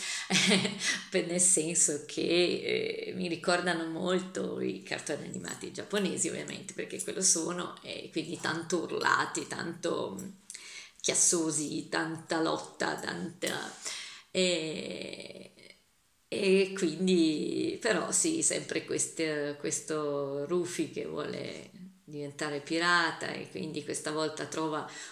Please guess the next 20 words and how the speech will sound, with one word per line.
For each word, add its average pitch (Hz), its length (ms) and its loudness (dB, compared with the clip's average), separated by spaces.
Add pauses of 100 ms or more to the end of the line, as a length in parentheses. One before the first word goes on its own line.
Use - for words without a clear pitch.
un 156 160 -4
pirata 151 360 -4
estremamente 139 800 -4
cattivo 143 440 -6
che 147 100 -8
si - 160 -2
chiama 143 300 -6
Buggy, 160 380 2
che 151 140 -2
usa 156 440 2 (380)
molto 226 360 0
facilmente 165 680 -2
il 147 160 -2
cannone, 170 760 4
quindi 170 360 2
distrugge 160 560 0
tutto 160 300 -6
quello 160 280 -2
che 220 180 0
trova. 190 560 2